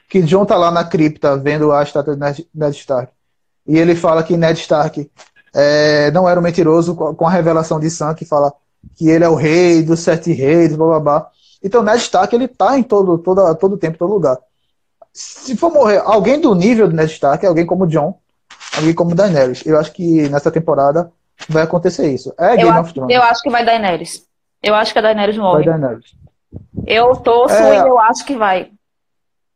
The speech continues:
Speaker 1: É, um,
Speaker 2: Mas
Speaker 1: uma
Speaker 2: eu, eu
Speaker 1: dinâmica.
Speaker 2: acho, eu acho que dos Starks remanescentes, eu acho que não vai morrer. Eu, eu acho que Sansa não vai. Eu acho que Sansa é uma, ela é muito, ela é uma líder nata. Eu acho que, mesmo que a, toda essa questão acabe e alguém assuma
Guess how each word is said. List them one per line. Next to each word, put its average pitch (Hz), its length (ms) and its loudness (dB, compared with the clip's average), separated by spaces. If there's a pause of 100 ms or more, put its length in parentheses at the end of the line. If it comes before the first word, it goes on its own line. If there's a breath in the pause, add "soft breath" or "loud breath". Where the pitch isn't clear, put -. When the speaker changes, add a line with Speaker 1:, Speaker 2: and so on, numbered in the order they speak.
(500 soft breath)
Speaker 1:
É, 190 120 2
um, 190 60 2
Speaker 2:
Mas 262 160 2
Speaker 1:
uma 254 140 2
Speaker 2:
eu, - 60 4
eu - 100 4
Speaker 1:
dinâmica. 262 260 4
Speaker 2:
acho, - 280 -4 (720 soft breath)
eu 330 120 2
acho 320 200 0
que 330 80 -4
dos 277 200 -2
Starks 240 560 -2
remanescentes, 226 880 -4
eu 240 100 4
acho 240 220 -2
que 269 140 -8
não 262 260 -4
vai 233 180 -2
morrer. 226 280 0
Eu, 214 80 2
eu 285 200 0
acho 294 200 -2
que 311 100 -8
Sansa 254 340 -4
não 226 180 -6
vai. 190 400 -2 (300 soft breath)
Eu 220 140 0
acho 226 200 -2
que 247 100 -10
Sansa 220 380 -6
é 214 40 0
uma, 214 200 0 (380)
ela 214 400 0
é 220 140 0
muito, 247 280 -4
ela 247 160 2
é 285 40 0
uma 269 140 2
líder 226 340 -2
nata. 196 480 -4
Eu 208 140 -2
acho 208 220 -6
que, 214 280 -8 (500)
mesmo 214 340 -4
que 247 180 -6
a, 220 140 -4
toda 247 140 -2
essa 262 140 -4
questão 247 300 -2
acabe 202 400 -2
e 208 40 2
alguém 208 220 -4
assuma 202 480 -8